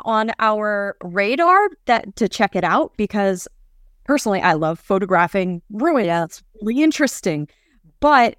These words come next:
Speaker 1: we never would have gone inside without her, because
Speaker 2: Mm.
Speaker 1: seeing it boarded up and like,
Speaker 2: Yeah.
Speaker 1: "Maybe we shouldn't go inside." But since she goes in constantly, she's like, "Here's the safe route, and, and, uh, watch out for,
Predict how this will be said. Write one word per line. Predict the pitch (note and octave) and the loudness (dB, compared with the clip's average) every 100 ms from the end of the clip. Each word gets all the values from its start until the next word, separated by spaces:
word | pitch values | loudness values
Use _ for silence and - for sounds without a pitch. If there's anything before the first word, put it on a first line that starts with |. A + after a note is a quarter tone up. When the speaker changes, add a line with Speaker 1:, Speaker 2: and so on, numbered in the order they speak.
| - | -8
Speaker 1:
we | F#3+ A3+ | -6 -4
never | G#3+ A3 A#3+ D#4 | 0 2 2 0
would | D4 C#4 A#3 | -2 -2 -2
have | A3 F#3 | -6 0
gone | G#3+ A3 A3 | 0 2 -2
inside | G3+ F#3 E3+ - - G3 A3+ C4 D4+ - | -6 -8 -10 -8 -4 0 0 0 -2 -4
without | G3 F#3 - E3+ G#3+ - | -2 -2 -2 -2 -2 -4
her, | - G#3+ A3 D#4+ F#4 - _ - | -6 -4 0 0 -2 -10 _ -6
because | A3+ G#3+ G#3+ G#3 G#3+ A3+ A#3 | -4 0 2 2 0 -6 -12
Speaker 2:
Mm. | A#3+ A3+ E3 D3+ | -16 -12 -10 -6
Speaker 1:
seeing | A#3 - A3+ | -6 -2 -2
it | A3 - | -2 0
boarded | G#3 G3 F#3+ G#3+ | 0 2 2 2
up | C4+ A#3+ A3+ | 2 2 -2
and | G#3 | -2
like, | G3+ - | -2 -4
Speaker 2:
Yeah. | F3+ F3 | -4 -2
Speaker 1:
"Maybe | G#3+ G#3 G#3 | -2 -4 -8
we | _ | _
shouldn't | - A3+ A#3+ A#3 | -12 -6 -4 -2
go | A#3 | 0
inside." | A#3 A#3 A#3 A3+ A3 | 0 -2 0 0 0
But | A#3 - | -4 -6
since | A3+ G#3+ - | -6 -6 -4
she | A#3 | -4
goes | G#3+ A#3 A3 | -2 -2 -2
in | A3 G3+ | -2 -2
constantly, | A3+ D#4 F#4 - A#3 F#3 F#3 | 0 0 0 -2 -2 -2 -4
she's | - | -2
like, | G#3+ G3+ | 0 0
"Here's | C4 C4 - | 0 -2 -4
the | A3 | -6
safe | A#3 B3+ - | -2 -2 2
route, | A#3+ A#3 A#3+ A#3 | 2 4 2 0
and, | E3+ - _ _ - | -6 -10 _ _ -4
and, | F#3 F3+ | 0 2
uh, | F#3 F3 F3 | 4 2 -2
watch | E3+ G#3+ B3 D4 | -2 0 2 2
out | C4+ A#3 | 0 0
for, | C4 | -4